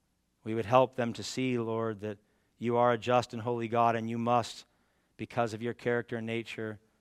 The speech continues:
eternally judge every sin, and we will show them Christ. Help us to that end, I pray. I ask, Father, that we'd freely give the cure that was freely given to us,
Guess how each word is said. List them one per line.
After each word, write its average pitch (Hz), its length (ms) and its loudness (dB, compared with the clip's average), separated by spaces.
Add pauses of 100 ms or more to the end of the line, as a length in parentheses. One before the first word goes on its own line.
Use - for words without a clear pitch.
(400)
eternally 120 500 -4
judge 113 320 0
every 113 200 -2
sin, 117 320 -8
and 110 140 -6
we 113 180 -2
will 110 140 -6
show 117 220 -4
them 113 160 -8
Christ. 113 580 -6 (420)
Help 117 220 -6
us 127 120 -2
to 139 140 -6
that 131 200 2
end, 131 200 -2
I 127 140 -2
pray. 127 400 -4 (1300)
I 123 100 4
ask, 135 300 8
Father, 123 300 4
that 117 200 -2 (680)
we'd 120 360 -4
freely 143 380 0
give 123 260 -2
the 110 80 -12
cure 127 500 0
that 113 120 -6
was 113 120 -12
freely 131 360 -4
given 120 280 -4
to 127 180 -4
us, 104 440 -2